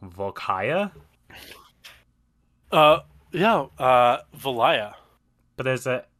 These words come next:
Speaker 1: there's a K in it.
Speaker 2: Hey,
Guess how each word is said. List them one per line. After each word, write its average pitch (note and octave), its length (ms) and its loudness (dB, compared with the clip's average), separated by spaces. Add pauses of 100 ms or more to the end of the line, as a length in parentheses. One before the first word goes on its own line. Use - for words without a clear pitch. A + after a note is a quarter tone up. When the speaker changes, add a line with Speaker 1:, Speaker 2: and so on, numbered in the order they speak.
(1160)
Speaker 1:
there's A#2+ 180 -10
a - 20 -14
K A#2 360 -6
in F2+ 80 -18
it. E2+ 100 -20 (1900)
Speaker 2:
Hey, B2 460 0